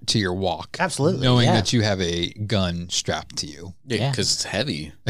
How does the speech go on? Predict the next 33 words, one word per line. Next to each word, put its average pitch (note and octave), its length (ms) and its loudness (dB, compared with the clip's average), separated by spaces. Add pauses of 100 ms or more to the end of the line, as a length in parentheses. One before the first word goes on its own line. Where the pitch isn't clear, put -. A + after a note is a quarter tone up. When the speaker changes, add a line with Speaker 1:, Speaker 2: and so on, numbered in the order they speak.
(140)
Speaker 1:
Shut A3 600 4
the A3 140 0
fuck - 200 0
up. - 200 0
<laughs> - 40 -16 (720)
So. F2+ 240 -4 (680)
Speaker 2:
I B3+ 160 4
definitely A3+ 380 4
give D#3 220 4
you D3+ 220 6
a, G2+ 340 2 (440)
a A#2+ 80 -2
sense C#3+ 260 2
of B2 80 2
bravado, G#2 640 -2 (140)
knowing A#2 840 4
you're A#2 340 4
safe, B2 580 0 (380)
uh, A2+ 120 2
knowing A#2+ 360 4
your F#2+ 120 0
family's C3 420 2
safe. - 400 0 (380)
Yeah, G#3 180 2
there's G#3+ 160 2
definitely A#3 340 2
pros D#3+ 320 4
and B2 140 2
cons C3 340 -2
behind B2 540 -2
the E3+ 80 2
gun. F3+ 300 2
Speaker 1:
Oh, G#2 240 0